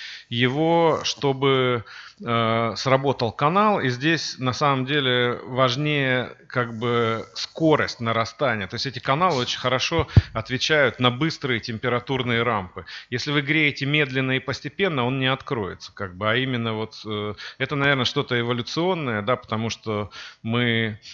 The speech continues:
не хотим, чтобы наши тепловые каналы срабатывали, когда мы выходим, э, на, на улицу, а там жарко, например, да. То есть мы хотим, чтобы это, ну, с точки зрения эволюции, да, то есть всегда чувствование температуры, это чувствование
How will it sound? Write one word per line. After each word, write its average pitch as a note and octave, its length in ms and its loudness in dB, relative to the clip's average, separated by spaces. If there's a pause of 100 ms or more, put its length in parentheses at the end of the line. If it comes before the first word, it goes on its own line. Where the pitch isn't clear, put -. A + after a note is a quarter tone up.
(120)
не B2 120 0
хотим, C3 380 0
чтобы A#2 280 -4
наши A#2+ 280 0
тепловые B2+ 540 2
каналы C3+ 500 2
срабатывали, A2+ 720 0
когда A2+ 280 -2
мы A#2 140 -4
выходим, A2 580 -4 (320)
э, G#2+ 480 2
на, G#2+ 320 -6
на B2 160 4
улицу, C3 400 2
а G2+ 60 -2
там A#2+ 220 0
жарко, G2+ 420 0
например, F2+ 500 -12
да. B2 380 -2 (420)
То A2+ 80 -2
есть G#2 160 -4
мы C3 100 2
хотим, C3 280 -2
чтобы A2+ 340 -2
это, A2+ 480 0
ну, C3 140 -2
с A#2 80 -8
точки C3+ 280 -2
зрения C3 300 2
эволюции, C#3 540 2
да, C3+ 300 4
то A2 140 -8
есть G2+ 120 -6
всегда A#2+ 300 0
чувствование A2+ 640 -2
температуры, C#3+ 720 0
это A2+ 160 -2
чувствование A#2 760 -4